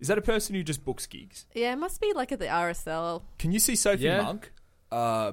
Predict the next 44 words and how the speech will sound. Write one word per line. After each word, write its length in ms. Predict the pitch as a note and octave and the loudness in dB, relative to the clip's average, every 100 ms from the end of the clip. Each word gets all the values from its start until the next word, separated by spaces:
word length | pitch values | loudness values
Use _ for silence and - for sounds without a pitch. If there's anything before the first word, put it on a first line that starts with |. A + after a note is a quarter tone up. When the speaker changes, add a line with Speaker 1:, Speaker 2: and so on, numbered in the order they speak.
| G2 | -4
Speaker 1:
being 240 | A2 A2+ A#2 | -2 -2 -2
with 140 | A2 | -4
a 40 | |
guy 280 | B2+ G#2 G2+ | -2 -2 -2
who's 140 | F#2+ - | -4 -6
doing 200 | G2+ F#2 | -6 -4
local 300 | F#2 G2 F2 | -6 -6 -6
Ari 240 | F2 G2+ | -6 -6
gigs? 360 | A2+ - - - _ - - _ _ _ - | -8 -12 -12 -18 _ -20 -20 _ _ _ -18
Speaker 3:
I 40 | G#2 | -10
don't 100 | A2+ | -2
know. 280 | D3 F#3+ F3+ - | 0 0 -2 -8
She 280 | - D3 C#3 C#3+ | -4 -4 -6 -10
that, 260 | D3 D3 | -6 -4
that's 200 | D#3 D#3+ | -2 0
already, 300 | F3 F#3+ F#3 | 2 4 2
it, 200 | C#3+ C#3+ - | 0 -4 -4
and 120 | D3+ | -6
this 160 | F3 E3+ | -6 -6
is 60 | |
something 300 | - D3 C#3 | -6 -4 -4
that 100 | B2 | -6
gets 220 | B2+ B2 | -8 -8
to 80 | - | -6
me 40 | A#2+ | -4
a 60 | |
little 140 | A2+ G#2 | -4 -4
bit. 160 | G#2+ | -6
It's 120 | A2 | -2
already 220 | D#3 E3+ D#3 | 0 2 0
come 220 | D#3 C#3+ | -2 0
out, 160 | C#3+ | 0
and 100 | C3 | -2
she's 320 | - B2 G#2+ - | -6 -6 -8 -10
doing 260 | - C3+ | -4 -2
interviews 400 | C3 C3 B2 A#2+ | -2 -4 -4 -4
and 80 | A#2 | -4
whatnot, 200 | A#2+ A#2+ | -6 -8
and 100 | A2+ | -10
she's 140 | A#2+ | -10
saying 180 | C3 C#3 | -6 -6
she's 180 | C#3 C3+ | -6 -4
found 240 | D3 C#3+ | -2 0
love. 360 | D3 E3+ E3 | 4 2 2